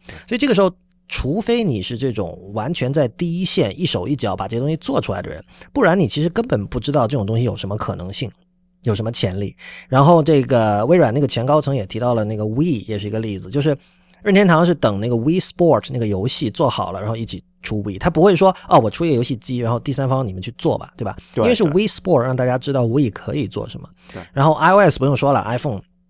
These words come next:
Speaker 1: 第一代已经预装了一，一，一堆软件，而且第一代的时候根本就没有第三方软件的事儿。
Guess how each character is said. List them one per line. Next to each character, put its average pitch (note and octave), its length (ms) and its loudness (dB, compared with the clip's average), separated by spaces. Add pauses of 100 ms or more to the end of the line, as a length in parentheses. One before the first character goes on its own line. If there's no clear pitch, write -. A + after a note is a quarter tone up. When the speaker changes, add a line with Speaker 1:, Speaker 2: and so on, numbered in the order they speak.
(380)
Speaker 1:
第 C3+ 140 0
一 C#3 60 2
代 C#3 160 4
已 G2 40 -4
经 G#2+ 100 -4
预 C3 120 -4
装 B2+ 160 -2
了 A#2+ 80 -2
一， A#2 80 -2
一， A2+ 420 -8
一 B2 40 -6
堆 D3 180 2
软 G2 200 0
件， G2 140 -4
而 A2+ 80 -6
且 A#2 120 -4 (140)
第 C3+ 100 -6
一 C#3 60 -2
代 C#3 100 0
的 A#2 40 0
时 A2+ 60 0
候 A2+ 40 0
根 D3 120 -4
本 G#2+ 100 -2
就 A2 100 -6
没 G2+ 140 -6
有 D3 140 0
第 A#2 100 -6
三 A#2 140 -4
方 B2 100 0
软 G2 140 -4
件 G#2+ 180 -4
的 G2 80 -6
事 - 140 -4
儿。 - 140 -12